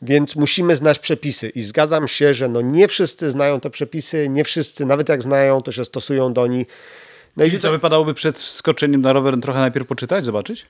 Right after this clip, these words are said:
Speaker 1: Dokładnie, wystarczy przejrzeć nawet jakieś strony poświęcone, zresztą prowadzę taką stronę, y, o, o rowerach. Tam jest praw-, dział prawo, y, o ruchu drogowym i właśnie te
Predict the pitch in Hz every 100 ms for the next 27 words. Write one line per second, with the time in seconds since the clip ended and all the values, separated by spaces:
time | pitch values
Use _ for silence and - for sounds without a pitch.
0 | _ - 226 226 214 196 175 151 - 196
1 | 196 175 - 190 170 170 160 160 160 156
2 | 143 - 175 165 160 147 147 165 151 160
3 | 160 160 - 147 156 156 131 - 139 -
4 | 147 135 127 131 - 120 123 - 123 123
5 | - 135 143 143 135 123 117 143 170 160
6 | - 160 123 151 147 160 147 147 143 -
7 | 139 131 147 - 147 151 147 143 127 139
8 | 151 156 139 185 185 185 165 165